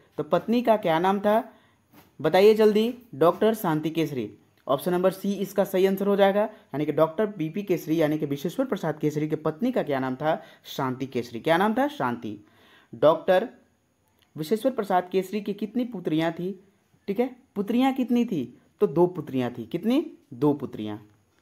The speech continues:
ऑप्शन नंबर ए सही हो जाएगा इसका।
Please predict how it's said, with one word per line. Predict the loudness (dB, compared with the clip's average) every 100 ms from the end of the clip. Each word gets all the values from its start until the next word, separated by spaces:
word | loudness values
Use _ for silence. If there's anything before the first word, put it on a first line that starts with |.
| _ _ _ _ _ _ -6
ऑप्शन | -2 -2
नंबर | 2 2
ए | 2 -2
सही | -2 -2
हो | -2 0
जाएगा | 2 2
इसका। | 0 -2